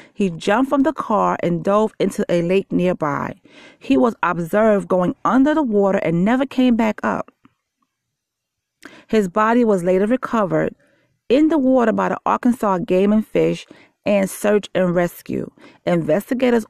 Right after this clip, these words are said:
also discovered the body of Martha McKay inside the house. The cause of death of, for both Martha McKay and Lewis is being determined by State Medical Examiner's Office.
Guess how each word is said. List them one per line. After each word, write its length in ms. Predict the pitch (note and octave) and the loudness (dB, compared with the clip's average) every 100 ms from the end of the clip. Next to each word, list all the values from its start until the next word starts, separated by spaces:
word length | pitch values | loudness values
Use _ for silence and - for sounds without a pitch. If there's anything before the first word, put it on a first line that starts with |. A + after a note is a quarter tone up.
| - | -2
also 400 | A3 B3+ C#4+ D4+ | 0 0 0 -2
discovered 420 | F#3+ - A#3+ A#3 | -2 -2 -2 -2
the 80 | A#3+ | -2
body 400 | F#3+ F3+ F3 - | -2 0 0 -2
of 160 | E3 | -4
Martha 440 | D#3 E3 G3+ G#3+ A#3+ | -4 -2 -2 0 2
McKay 440 | B3 - F#3+ F3 | 0 0 -2 -2
inside 460 | - E3+ E3 D#3+ - | -2 -4 -4 -4 -6
the 60 | |
house. 600 | D#3+ C#3+ - - _ _ _ _ _ _ _ _ _ _ - - - - - _ _ | -8 -8 -10 -14 _ _ _ _ _ _ _ _ _ _ -20 -20 -20 -20 -20 _ _
The 80 | F#3 | -4
cause 340 | - C4 C#4+ | 0 2 4
of 220 | D#4+ C#4+ F3 | 2 0 0
death 480 | G#3+ E3 E3+ - _ _ | 0 0 -2 -6 _ _
of, 220 | F#3+ F#3 E3 | -4 -4 -4
for 180 | - F3+ | -4 -2
both 320 | G3 G#3+ F3+ | 0 0 -2
Martha 460 | F#3 G3+ A3+ - | 0 2 0 0
McKay 560 | B3+ C4+ - F#3 F3 F3+ | 0 0 0 0 0 -2
and 240 | - A3 A3+ | 0 0 2
Lewis 420 | A3 D#3+ E3 - _ | 2 2 0 -4 _
is 220 | - F#3+ | -4 -4
being 260 | E3+ F#3+ G3 | 0 2 2
determined 560 | F#3 - F#3+ E3+ - F3 | -2 -4 -2 -2 -2 -4
by 160 | E3 | -6
State 420 | E3 - F#3+ A3+ | -6 -6 -2 -2
Medical 360 | G#3+ G#3 G#3+ A3+ | 0 0 0 -2
Examiner's 480 | A3+ G3 F#3 - E2+ | -2 0 0 0 -2
Office. 460 | - - - - | -6 -6 -8 -14